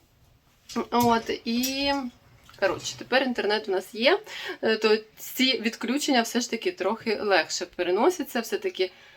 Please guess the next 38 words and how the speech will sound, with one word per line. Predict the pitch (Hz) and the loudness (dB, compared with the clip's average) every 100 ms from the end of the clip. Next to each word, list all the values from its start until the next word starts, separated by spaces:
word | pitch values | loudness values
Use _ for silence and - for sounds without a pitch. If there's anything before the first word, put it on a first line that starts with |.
| - _ | -20 _
е, | 190 | -4
коли | 185 202 202 | 0 0 2
є | 196 | 0
зв'язок | 185 190 196 294 349 | 4 2 8 8 8
і | 220 | -4
є | 202 220 | -2 0
якась | 220 214 208 202 | 0 2 2 2
змога | 196 214 214 190 | 4 2 4 0
трохи | - 190 202 185 | 0 -4 -2 -2
розважити | 180 185 185 185 170 170 | 0 6 6 6 -4 -8
дитину, | 165 175 302 359 392 440 - - - - _ - | -6 -2 8 8 8 2 -10 -20 -20 -20 _ 0
ось, | 285 285 285 285 - | 2 6 6 6 6
і | 240 | 6
розважити | 220 214 214 208 202 | 6 8 6 6 -6
себе, | - 196 226 320 - - | -4 2 6 4 2 -6
бо | 220 | -2
інтернет | 226 220 214 202 - | 0 0 2 2 2
це | 185 185 | -2 -2
і | - | -6
для | 190 180 | -4 -4
себе | - 254 269 | 2 2 4
навіть | 330 339 349 | 2 2 0
більше, | 254 330 349 - 349 349 - - - - | 2 4 4 4 4 2 -2 -18 -20 -12
бо | 202 | -4
Ігнат | 202 226 233 | 2 4 4
нас | 226 208 | 4 -4
зараз | 208 202 202 | -2 -2 -2
вже | 196 | -2
не | 202 | 0
любить | 196 175 185 | 0 0 -2
все | - - | -6 -8
це, | 202 - 240 269 262 | -8 -4 -4 -4 -8
телевізор, | 247 226 226 226 226 214 | -6 -4 -4 -4 -6 -6
мультики, | 214 - - 202 190 _ _ | -8 -8 -6 -4 -6 _ _
розлюбив. | 214 214 214 220 208 233 - - - - - - - | 0 0 2 0 4 2 2 -14 -18 -14 -14 -14 0
А, | 262 262 269 269 | 4 4 4 4
от, | 262 262 - | 2 0 0
е, | 254 240 240 | 0 0 0